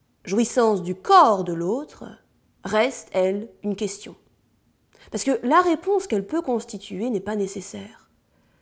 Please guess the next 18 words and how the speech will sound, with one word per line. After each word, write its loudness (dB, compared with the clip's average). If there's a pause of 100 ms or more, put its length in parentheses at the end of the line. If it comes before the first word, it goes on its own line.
(100)
Ça 0
va 6
même 6
plus -4
loin. -2 (520)
Ce -4
n'est 4
pas -6
non -2
plus -10
une -4
réponse -8
suffisante. -16 (680)
Parce -2
que -2
l'amour -2
demande -4 (200)
l'amour. -14